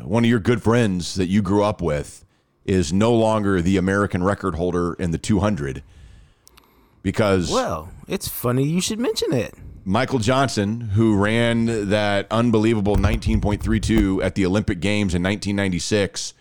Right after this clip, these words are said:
Speaker 1: stood as a world record for years until Usain Bolt broke it. It was still the American record until, uh, just Thursday night,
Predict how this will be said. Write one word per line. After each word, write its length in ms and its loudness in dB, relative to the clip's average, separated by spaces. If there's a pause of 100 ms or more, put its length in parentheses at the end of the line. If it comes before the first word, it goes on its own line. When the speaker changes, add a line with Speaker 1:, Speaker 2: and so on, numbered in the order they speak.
(440)
Speaker 1:
stood 320 0
as 100 2
a 60 6
world 240 4
record 280 0
for 120 0
years 400 2
until 220 0
Usain 460 -2
Bolt 240 0
broke 240 -4
it. 80 0
It 80 0
was 120 -6
still 340 2
the 160 4
American 600 2
record 420 -2 (840)
until, 840 2
uh, 360 -12 (100)
just 640 -2 (100)
Thursday 520 0
night, 460 0